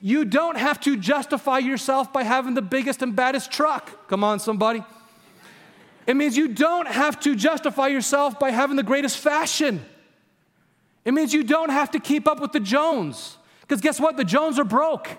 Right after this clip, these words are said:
You, you don't have to keep up with anyone else or any human op-, opinion.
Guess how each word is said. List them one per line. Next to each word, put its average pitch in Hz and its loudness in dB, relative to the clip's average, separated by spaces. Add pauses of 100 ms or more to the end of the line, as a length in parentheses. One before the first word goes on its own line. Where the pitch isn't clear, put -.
(1200)
You, 262 2
you 302 2
don't 339 4
have 311 0
to 320 -2
keep 311 0
up 311 2
with 285 0
anyone 311 2
else 294 0
or 262 2
any 285 0
human 285 0
op-, 277 -4
opinion. 294 -2